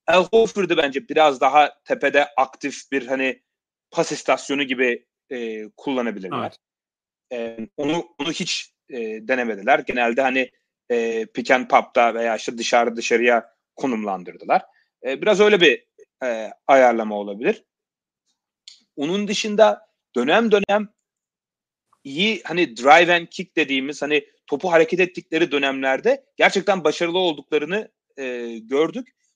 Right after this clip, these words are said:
Speaker 1: Ama tabii Golden State'in switch savunmasına karşı bunu ne kadar süreklilikle yapabilirsin? O, o biraz soru işareti.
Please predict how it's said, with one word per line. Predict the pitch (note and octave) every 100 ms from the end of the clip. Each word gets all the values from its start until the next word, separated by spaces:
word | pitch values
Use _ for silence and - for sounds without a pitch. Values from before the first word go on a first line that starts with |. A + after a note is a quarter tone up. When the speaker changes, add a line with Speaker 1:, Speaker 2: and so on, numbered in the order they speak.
| _ -
Speaker 1:
Ama | F3+
tabii | G#3+ G#3 G#3+ - -
Golden | D#3 F#3
State'in | G3+ G3 F3+ G#3 G3+ C#3+
switch | - D#3 F3+
savunmasına | G3+ F3+ F3+ E3 F3
karşı | E3+ E3+ G3
bunu | F#3+
ne | D#3
kadar | F3+ F#3 D#3+ - _ _
süreklilikle | - - D3 - C3+ B2+ C3 B2+ A#2
yapabilirsin? | - B2 B2+ A#2+ A#2+ - G#3+ - _ _ _ -
O, | C#3 C3 C3
o | F3+ F3
biraz | D#3 C3
soru | - A2
işareti. | G#2+ A2+ G#2 G#2 G#3+ A#3+